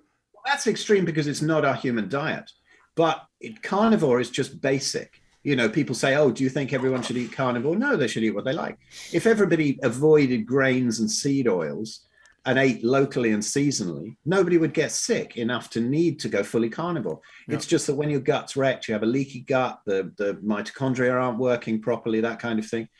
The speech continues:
Speaker 1: You just need to give the body the food that is the least of a challenge, you know, and, and that is meat and fat. I know a lot of people are gonna go, "No, no, fruit and veg," and, uh, no, not really.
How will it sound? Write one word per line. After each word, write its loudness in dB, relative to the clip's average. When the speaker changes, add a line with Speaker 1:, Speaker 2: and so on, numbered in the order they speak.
Speaker 1:
You 0
just 0
need 2
to -2
give -2
the 0
body 0
the -2
food 0
that -6
is -6
the -2
least -2
of -2
a -2
challenge, -4
you -2
know, 0
and, -2
and -4
that 0
is -2
meat -2
and -4
fat. -2
I 0
know 0
a 2
lot 2
of -2
people -2
are -4
gonna -2
go, -2
"No, 2
no, 0
fruit 2
and -6
veg," 0
and, 2
uh, 0
no, 0
not -2
really. -2